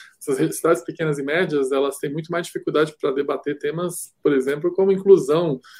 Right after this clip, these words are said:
de gênero, é, que, que são temas que, que tão mais bem estabelecidos nos centros urbanos, né? Por isso que, por exemplo, a gente fez uma pesquisa no final de, de dois mil e dezoito, quando o Bolsonaro foi eleito, metade dos, dos eleitores dele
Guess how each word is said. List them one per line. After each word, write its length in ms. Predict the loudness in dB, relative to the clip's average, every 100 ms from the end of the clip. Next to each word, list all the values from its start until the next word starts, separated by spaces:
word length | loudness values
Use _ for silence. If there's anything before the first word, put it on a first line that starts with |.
| -18 -8
de 180 | -6
gênero, 760 | 4 6 6 4 2 0 -2 0
é, 80 | 0
que, 180 | -2 -16
que 160 | -10
são 200 | -6 -2
temas 380 | 0 0 0 -4
que, 360 | 0 2 2 -4
que 100 | -16
tão 160 | -10 -6
mais 420 | -2 0 -2 -6 -2
bem 140 | 0
estabelecidos 840 | 2 4 6 6 4 -2 -4 -4
nos 160 | -8 -6
centros 300 | -6 -6 -6
urbanos, 420 | -2 0 0 -2
né? 140 | -8 -10 _ _ -20 -20 -8
Por 120 | 2 4
isso 160 | 4
que, 80 | -2
por 160 | 2 4
exemplo, 280 | 4 0
a 40 | -2
gente 180 | -4 -4
fez 140 | -4
uma 120 | -4
pesquisa 360 | -4 -6 -6 -8
no 120 | -8
final 360 | -6 -2 0 0
de, 260 | 0 -2 -6 _ _ _ _ _
de 160 | -10 0
dois 200 | 0 0
mil 100 | 0
e 20 |
dezoito, 240 | 2 2
quando 140 | 2 2
o 40 |
Bolsonaro 440 | 2 2 -2 -2
foi 160 | -2 0
eleito, 320 | 4 2 2
metade 420 | -2 2 2 2
dos, 600 | 0 0 0 0 -4 -14 -14 -8
dos 160 | 0
eleitores 500 | 2 4 2 2 2
dele 340 | 2 0 0